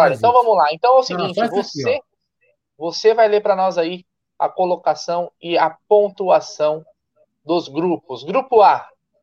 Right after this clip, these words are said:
Speaker 1: Grupo A, o Palmeiras lidera com quinze pontos, né? Seguido por, olha só que bonito, eu nunca falei desse jeito, eu vou repetir, hein? No grupo A, Palmeiras lidera com quinze pontos, seguidos por Deportivo Táchira. Tô parecendo o cara que trabalha na televisão, hein?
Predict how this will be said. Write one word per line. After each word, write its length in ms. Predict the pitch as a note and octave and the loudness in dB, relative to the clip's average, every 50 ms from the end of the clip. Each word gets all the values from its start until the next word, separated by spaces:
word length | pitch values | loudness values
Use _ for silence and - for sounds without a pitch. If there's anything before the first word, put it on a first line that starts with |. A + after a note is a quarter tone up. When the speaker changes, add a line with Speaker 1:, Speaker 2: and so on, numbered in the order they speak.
| _ _ _ _ _ _ _ _ _ _ | _ _ _ _ _ _ _ _ _ _
Speaker 1:
Grupo 320 | - F#3 A#3+ G#3+ - A#3 F3+ | -14 -12 -12 -10 -4 -2 0
A, 180 | E3 F#3+ A3+ A#3 | 2 2 0 0
o 100 | G#3 F3 | -2 -2
Palmeiras 400 | - G3+ F#3+ F3 F#3 F#3+ F#3 E3 | -2 -2 -2 -2 -4 -6 -8 -8
lidera 320 | E3+ E3+ C#3 D#3 E3 F3 | -8 -6 -6 -4 -4 -4
com 180 | E3+ - F3+ D3+ | -6 -8 -12 -16
quinze 440 | - - - B3 D4+ C4+ G#3 B3+ - | -16 -14 -12 -10 -10 -8 -8 -8 -10
pontos, 680 | - - E3+ F#3+ G3 F3 C#3+ A#2+ - G#2+ G#2 F#2 F#2+ | -10 -12 -12 -10 -10 -10 -12 -12 -12 -14 -14 -12 -10
né? 380 | A2+ A#2+ D3 D#3+ C#3 A#2 G#2+ | -8 -8 -8 -8 -8 -10 -12
Seguido 420 | G#2+ - - D3 C#3+ C3 F3 F3 D3+ | -10 -8 -8 -8 -8 -8 -10 -12 -12
por, 180 | - - B2+ A2 | -14 -14 -12 -10
olha 120 | D#3 A3 A#3 | -10 -10 -10
só 120 | - - | -12 -16
que 80 | - - | -18 -18
bonito, 300 | D#3 E3+ C#3 C#3 C3+ - | -16 -14 -14 -14 -14 -14
eu 20 | |
nunca 160 | D3 G#3+ A3+ B3 | -16 -16 -16 -14
falei 220 | - C#4 C4 B3+ | -14 -14 -14 -14
desse 420 | - - E3 C3 C#3 F#3+ F#3 - D#3+ | -14 -16 -12 -10 -10 -10 -10 -12 -12
jeito, 280 | B2 C#3+ D#3 D3 - | -12 -12 -12 -12 -12
eu 60 | C#3+ C#3 | -14 -14
vou 80 | D#3+ | -12
repetir, 420 | E3 G#3 G#3 G#3+ E3+ - - D3+ E3 | -12 -12 -12 -12 -14 -12 -12 -10 -10
hein? 140 | F3+ - _ _ _ _ _ _ | -12 -14 _ _ _ _ _ _
No 100 | B3 C#4 | -14 -8
grupo 300 | B3 D#4+ D#4+ D#4 - G#3+ | -6 -6 -6 -4 -4 -6
A, 100 | B3 B3+ | -6 -4
Palmeiras 420 | B3 - A#3 G#3+ A#3 B3 B3 F#3+ | -6 -6 -8 -6 -8 -8 -10 -10
lidera 520 | G3 A3 E3 B2+ B2+ D3 E3+ F#3+ G3+ F#3+ F#3+ - _ _ _ | -10 -10 -8 -6 -6 -4 -4 -4 -4 -6 -6 -10 _ _ _
com 120 | - D#4+ - | -10 -10 -8
quinze 280 | - D#4 E4 C4 C4+ A#3+ | -6 -8 -6 -6 -6 -8
pontos, 300 | - - B3 D4+ - - | -8 -10 -12 -12 -8 -6
seguidos 400 | - E4+ A#3+ E3+ B3 B3 - - | -6 -6 -4 -6 -8 -8 -10 -10
por 180 | - C4+ A3+ | -12 -12 -10
Deportivo 540 | F#3+ B3 B3 - A#3+ - - B3+ A#3+ B3 A#3 | -8 -10 -8 -8 -8 -8 -8 -10 -12 -12 -10
Táchira. 320 | - - D#3 D3+ - _ | -8 -8 -8 -8 -10 _
Tô 80 | - B2+ | -14 -12
parecendo 280 | - C#3+ C3+ - G3 G#3+ | -10 -10 -10 -10 -12 -12
o 40 | |
cara 100 | G#3 G#3 | -10 -10
que 60 | G#3 G#3 | -10 -10
trabalha 180 | G3 F#3+ F#3+ | -10 -10 -10
na 80 | G3 F#3+ | -10 -10
televisão, 500 | - G3 G3+ G3 F3+ C#3 B2+ C3+ B2+ B2+ | -10 -10 -10 -10 -10 -10 -10 -10 -10 -10
hein? 120 | C#3+ D3 | -12 -14